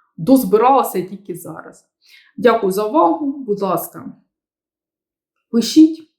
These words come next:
мені коментарі. Якщо будете нечемні писати, то YouTube вас заблокує. <laughs> Ну, ну, ну, ну, все одно я вдячна за коментарі і за спілкування живе.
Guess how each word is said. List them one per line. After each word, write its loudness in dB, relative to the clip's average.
мені -4
коментарі. -4
Якщо -4
будете -6
нечемні -6
писати, -14
то -8
YouTube -10
вас -6
заблокує. -2
<laughs> -20
Ну, -2
ну, 0
ну, -4
ну, -10
все 0
одно 0
я -4
вдячна -10
за -10
коментарі 2
і -14
за 0
спілкування -10
живе. -20